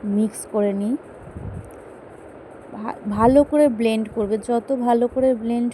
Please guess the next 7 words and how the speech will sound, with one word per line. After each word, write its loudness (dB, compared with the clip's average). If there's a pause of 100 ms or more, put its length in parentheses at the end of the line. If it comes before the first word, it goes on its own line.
করবে -2 (480)
আইসক্রিমটা -2
তত -4 (200)
ভালো 0
হবে, -4 (960)
ঠিক -12
আছে? -8